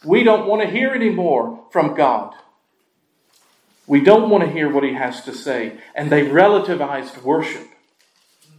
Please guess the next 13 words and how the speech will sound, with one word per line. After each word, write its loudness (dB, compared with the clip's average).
They 4
externalized 2
it. -4
They 4
made 2
it 0
fit 0
into -2
something -4
that -6
they 2
could -6
do, -4